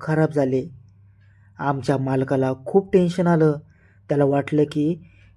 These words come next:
हे आपल्याला दुकानाकडे वळवण्यासाठी हे स्टॅच्यू खूप मदत करत होते, पण आता स्टॅच्यू नसल्यामुळे आपल्या व्यवसायावर प्रॉब्लेम होईल. तेव्हा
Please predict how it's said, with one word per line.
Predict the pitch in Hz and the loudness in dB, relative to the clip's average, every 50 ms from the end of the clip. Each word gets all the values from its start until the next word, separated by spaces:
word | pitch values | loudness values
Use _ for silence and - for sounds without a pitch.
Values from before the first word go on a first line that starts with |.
| - - | -2 2
हे | 175 196 202 202 180 185 196 190 - - | 4 6 6 6 6 4 2 0 -6 -6
आपल्याला | - 151 139 - - 170 175 175 170 170 170 | -4 -2 -2 0 4 4 6 6 6 6 4
दुकानाकडे | 170 151 156 156 165 175 170 175 165 175 165 170 | 4 2 -2 -2 0 0 0 2 4 4 6 6
वळवण्यासाठी | 170 170 170 160 160 156 160 165 165 170 160 160 165 160 165 | 8 8 8 8 6 6 4 2 0 0 0 2 2 0 2
हे | 156 165 170 | 2 0 -2
स्टॅच्यू | 165 - 170 156 151 156 - 156 160 170 165 - - - - _ - | -2 0 0 0 0 0 0 0 0 0 0 -4 -12 -20 -20 _ 0
खूप | - 190 202 202 - 208 | 4 4 4 4 4 0
मदत | 196 196 196 190 190 - | 0 2 2 2 2 2
करत | 196 180 180 170 | 0 0 2 0
होते, | 165 156 - 165 156 151 156 156 - _ _ _ - _ _ _ _ _ _ _ - | -2 -2 0 2 2 2 0 -4 -10 _ _ _ -20 _ _ _ _ _ _ _ 2
पण | 165 165 170 175 175 165 156 156 156 160 - - - _ - - | 6 8 8 8 8 8 4 2 -2 -6 -10 -16 -20 _ -8 -6
आता | 151 151 - 170 | -4 -2 0 0
स्टॅच्यू | 156 - - - 160 147 147 156 170 160 | -2 -2 0 2 4 4 4 2 0 0
नसल्यामुळे | 160 160 160 160 165 165 160 160 160 160 151 151 156 165 165 - - - - - - | 0 0 0 0 0 2 4 6 6 8 8 8 6 4 0 -6 -20 -20 -20 -12 -6
आपल्या | - 139 143 143 - - 180 190 | 0 2 2 2 2 2 2 4
व्यवसायावर | 196 185 196 185 180 170 - 185 175 170 165 160 160 160 | 4 4 4 4 4 4 4 4 4 6 6 4 4 0
प्रॉब्लेम | 156 160 175 151 143 143 147 151 147 | 0 2 4 4 4 4 4 2 2
होईल. | 147 147 143 139 127 127 - - - - - - - - - - _ _ _ _ _ _ _ | 2 4 4 4 2 -2 -6 -14 -20 -20 -20 -20 -20 -20 -20 -20 _ _ _ _ _ _ _
तेव्हा | - 147 143 127 127 135 131 131 131 | 0 0 0 2 0 0 0 0 -4